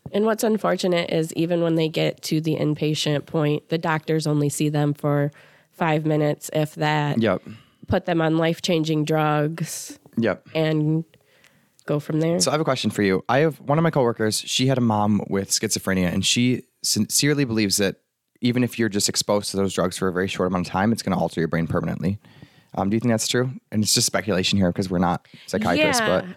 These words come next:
Speaker 1: I haven't heard anything, but I could imagine for some people it could.
Speaker 2: Okay.
Speaker 1: I could, you know, everyone's brain works differently, so I wouldn't deny it or say it would happen to everybody.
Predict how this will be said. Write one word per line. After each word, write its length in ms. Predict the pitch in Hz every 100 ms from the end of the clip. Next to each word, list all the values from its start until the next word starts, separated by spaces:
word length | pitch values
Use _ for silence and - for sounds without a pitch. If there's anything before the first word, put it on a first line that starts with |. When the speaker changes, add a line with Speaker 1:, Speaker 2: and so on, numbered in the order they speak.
| - -
Speaker 1:
I 180 | 240 262
haven't 360 | 277 277 285
heard 420 | 170 - 214 247 -
anything, 800 | 302 302 311 294 302 320 339 349 -
but 500 | 196 220 208 196 -
I 160 | 175 185
could 260 | - 196
imagine 440 | 190 175 165 175 170
for 120 | 170
some 260 | 170 156 160
people 540 | 185 185 185 185 180
it 180 | - 156
could. 360 | - 151 170 214 -
Speaker 2:
Okay. 280 | 113 98 90 - _
Speaker 1:
I 300 | 180 185 180
could, 240 | - 185 - _
you 140 | 180 180
know, 280 | 160 160 -
everyone's 540 | 175 180 175 165 165
brain 500 | 175 165 151 156 160
works 300 | 160 156 -
differently, 600 | - 147 - 151 160 147
so 380 | 151 - 151 151 -
I 120 | 156
wouldn't 540 | 151 156 156 151 147 - _ _ -
deny 380 | 151 151 147 143
it 240 | 147 151 -
or 140 | 151
say 200 | 147 147
it 80 | 139
would 140 | 143
happen 280 | 139 135 131
to 120 | 139 -
everybody. 640 | 143 143 151 156 143 165